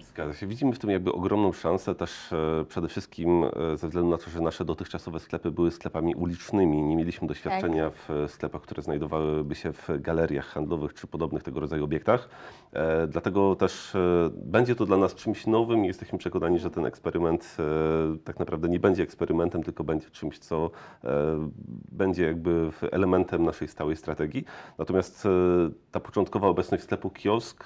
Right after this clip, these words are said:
Speaker 1: e, jest, e, pewnego rodzaju, e, początkiem tej naszej drogi.
Speaker 2: Tak.
Speaker 1: E, jakby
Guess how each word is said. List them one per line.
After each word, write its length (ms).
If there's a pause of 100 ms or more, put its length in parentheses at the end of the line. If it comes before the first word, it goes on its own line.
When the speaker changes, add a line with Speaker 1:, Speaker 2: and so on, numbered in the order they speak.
(160)
Speaker 1:
e, 40 (1000)
jest, 500
e, 320 (640)
pewnego 280
rodzaju, 760
e, 880 (120)
początkiem 640
tej 220
naszej 340
drogi. 400
Speaker 2:
Tak. 160 (300)
Speaker 1:
E, 380
jakby 400